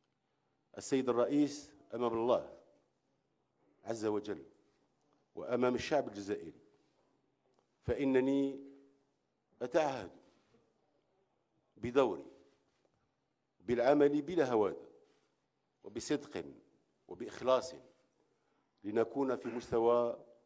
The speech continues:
تطلعات مواطناتنا ومواطنينا، وكذا في مستوى المسؤولية الملقاة على عاتقنا بمعية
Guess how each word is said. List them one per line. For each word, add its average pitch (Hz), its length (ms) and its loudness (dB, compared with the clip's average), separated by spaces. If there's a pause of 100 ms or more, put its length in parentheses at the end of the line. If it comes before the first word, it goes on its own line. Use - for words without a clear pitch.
(220)
تطلعات 117 680 2 (1200)
مواطناتنا 127 880 4 (420)
ومواطنينا، 110 840 2 (1040)
وكذا 117 380 -2
في 120 160 -8
مستوى 113 680 2 (960)
المسؤولية 120 800 -4 (720)
الملقاة 120 720 2 (600)
على 113 680 2 (440)
عاتقنا 107 720 -2 (1900)
بمعية 117 640 0